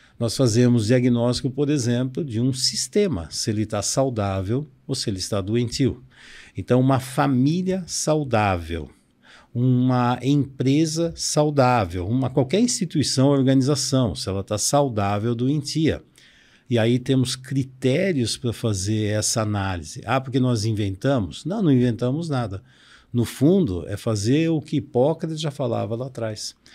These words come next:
que é assim, você tá em contato com a natureza? Porque a hora que você começa a ver se o sistema segue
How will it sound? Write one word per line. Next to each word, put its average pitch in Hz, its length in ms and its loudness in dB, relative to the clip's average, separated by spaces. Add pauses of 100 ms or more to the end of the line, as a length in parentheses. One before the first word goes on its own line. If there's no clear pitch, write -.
(340)
que 117 100 0
é 120 40 6
assim, 123 340 2
você 104 220 -4
tá 117 120 -2
em 117 60 -2
contato 107 480 -4
com 107 60 -6
a - 20 -4
natureza? 98 680 -4 (200)
Porque 135 580 -2
a 127 80 2
hora 208 320 2
que 254 140 -4
você 185 320 0
começa 123 540 0
a 98 40 -2
ver 87 360 -6
se - 200 -10
o 101 60 -4
sistema 165 800 0
segue 101 720 -2